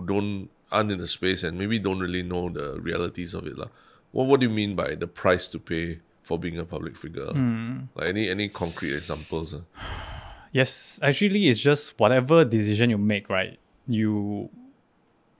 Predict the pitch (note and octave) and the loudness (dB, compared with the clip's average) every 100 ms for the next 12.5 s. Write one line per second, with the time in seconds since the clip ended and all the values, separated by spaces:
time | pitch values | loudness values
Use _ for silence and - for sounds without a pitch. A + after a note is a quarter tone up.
0 | - A#2+ A2+ A2+ G#2 A2+ B2+ G#2+ G2+ G2 | -14 -2 2 6 8 10 8 8 4 2
1 | G2 F#2+ - A#2 A2+ A#2 B2 A2+ A2+ B2+ | -8 -10 -8 -6 -4 -2 2 4 6 6
2 | A2+ G#2+ G#2+ G#2 _ _ - - G#2+ - | 4 2 0 -4 _ _ -8 -2 -2 -2
3 | E2 A#2+ B2+ B2+ B2+ E3+ E3 - - _ | -4 -2 4 4 6 6 6 0 -10 _
4 | - - B2+ C#3 A#2 A#2 G2+ G#2+ A#2+ B2+ | -2 2 4 6 4 4 4 6 8 8
5 | G2 G2+ F#2+ F#2 F#2 - - - - A2 | 6 2 -2 -6 -8 -14 -20 -14 -2 -2
6 | - _ _ - E3 - A2+ - - - | -2 _ _ -20 -6 0 0 -2 -8 -2
7 | B2 B2 B2+ A#2 A#2+ E3+ A2+ - G#2 A#2+ | 2 2 4 4 6 4 4 2 0 0
8 | A2+ A#2 - _ _ - A2 A#2 D#3 B2 | -2 -4 -12 _ _ 0 4 8 8 8
9 | G#2+ - A2+ A2 A2+ B2+ A#2 G#2 A2 A2+ | 4 0 -4 -2 -2 -2 -2 0 0 0
10 | A#2+ A#2 B2+ A#2 G#2+ A2 - G2+ G#2 G#2 | -2 0 2 4 2 -2 -4 -6 -8 -10
11 | A#2 _ - _ _ _ C4 _ _ _ | -12 _ -20 _ _ _ _ _ _ _
12 | D#3+ A#2 A#2+ C3+ | -4 4 6 8